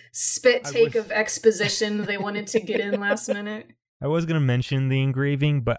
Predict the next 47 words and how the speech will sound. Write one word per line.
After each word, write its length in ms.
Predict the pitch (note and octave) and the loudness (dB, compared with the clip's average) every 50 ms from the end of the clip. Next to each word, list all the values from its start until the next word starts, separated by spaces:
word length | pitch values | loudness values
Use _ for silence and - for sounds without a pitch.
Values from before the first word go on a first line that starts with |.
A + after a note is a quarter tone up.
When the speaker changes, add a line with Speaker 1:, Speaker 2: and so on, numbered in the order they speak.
| - | -2
Speaker 2:
I 120 | A2 A2+ A#2+ | -2 -2 -2
did 280 | A2+ A2 - A#2 A2+ | -2 -2 0 0 2
not 120 | A2+ A2 A2 | 2 0 0
remember 300 | A2 G#2+ G#2 G#2 G2+ F#2+ | 0 0 0 0 0 0
what 120 | F#2+ F2+ | -2 -4
it 60 | - - | -8 -10
said 240 | - - F#2+ F2+ - | -8 -8 -8 -8 -6
'cause 100 | - G2 | -4 -4
I 60 | F#2 | -2
wasn't 240 | G2 G#2 F#2 F2+ - | -2 -2 -4 -4 -4
paying 200 | F#2+ F2+ F2+ F2 | -4 -6 -6 -6
that 120 | E2 E2+ | -8 -10
much 160 | F2+ E2+ - | -12 -12 -10
of 80 | F2+ F2 | -10 -12
attention. 440 | E2+ - G2+ G#2+ - - - - - | -8 -6 -6 -6 -6 -6 -10 -16 -10
Speaker 3:
Right. 300 | C#3+ D3 C#3 C3+ C3+ - | -6 -4 -4 -2 -4 -2
Now, 100 | F#3 F#3+ | -2 -2
he 140 | F#3 G#3 C4+ | 0 2 2
even 200 | F4+ E4 A#3 G3 | 2 2 2 0
says 300 | - - F#3+ F3+ F#3+ D#3 | 0 0 0 0 0 0
it. 180 | D#3+ C3 - - _ _ _ _ | -4 -10 -16 -18 _ _ _ _
He's 220 | - D3 C#3+ C#3 C#3+ | -12 -12 -10 -8 -8
like, 180 | C#3+ C#3 B2+ _ _ _ _ _ - - - - - _ A#2+ A#2 B2 C3+ C3 C3 _ _ _ - - C3 | -8 -10 -10 _ _ _ _ _ -20 -20 -20 -20 -20 _ -20 -20 -20 -20 -20 -20 _ _ _ -16 -10 -8
"I'm 160 | C#3+ D#3+ C#3+ C3+ | -8 -8 -8 -4
coming 380 | - D3+ G3 B3+ C#4 D#4 D#4+ | -2 -2 -2 -2 -4 -4 -2
to 180 | C4+ - D#4 D4+ | 0 0 2 2
see 260 | - D4+ D#4 F4 F#3+ | 0 0 -2 -2 -2
you, 160 | D3+ C3 C3+ B2 | -4 -6 -6 -4
Speaker 1:
<laughs> 40 | - | -2
Speaker 3:
Anne." 480 | C#3 C#3 C3 C3 D3+ E3+ D#3 C#3 D3 - | -2 0 0 0 -2 -2 -2 -4 -4 0
It 60 | G3 | 2
was 160 | G3 G3 F3+ | 2 2 2
a 60 | G3+ | 0
very, 280 | F#3 A#3+ C4+ C4 B3+ A#3 | 0 0 0 0 0 0
like, 340 | G#3+ G3 E3+ D#3+ C#3+ - - | 0 0 0 0 -2 -2 -2
uh, 340 | D3+ D3 D3 C#3+ C#3 C3+ - _ - - - - - - - - | -2 -2 -2 -4 -8 -10 -14 _ -20 -20 -20 -20 -20 -16 -8 -6
uh, 160 | C#3+ C#3+ C#3+ | -4 -4 -2
Red 360 | C3+ C3+ F3 F3 E3 D3+ C3+ | -2 0 0 2 0 0 -4
Fox 440 | - - E3+ D#3+ D#3 - - - - | -2 0 0 0 0 -2 -6 -10 -10
moment. 440 | D#3 D3+ C#3+ C#3 C#3 C#3 C3+ C3+ - _ _ | -8 -6 -6 -6 -8 -8 -12 -14 -16 _ _
You 100 | D#3 D3 | -16 -14
know, 80 | C#3+ C#3 | -14 -12
he 100 | C#3+ C#3+ | -14 -12
grabs 380 | C3+ D3 D3 D3 C#3+ C#3 B2+ | -8 -6 -4 -4 -4 -6 -8
his 120 | C3 C3 B2+ | -12 -14 -14
heart. 240 | C#3 C#3 C3+ B2+ - _ _ _ | -12 -12 -14 -14 -18 _ _ _
And 240 | C3+ B2+ A#2+ A#2+ | -20 -20 -20 -20